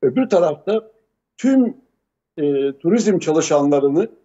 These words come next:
hem otelcileri hem seyahat ajantaları elemanlarını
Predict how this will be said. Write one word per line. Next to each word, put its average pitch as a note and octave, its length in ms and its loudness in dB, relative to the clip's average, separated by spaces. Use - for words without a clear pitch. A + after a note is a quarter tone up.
hem E3+ 140 -2
otelcileri E3+ 680 -2
hem D#3+ 140 -6
seyahat D#3+ 400 -4
ajantaları D#3+ 600 -2
elemanlarını D#3+ 840 0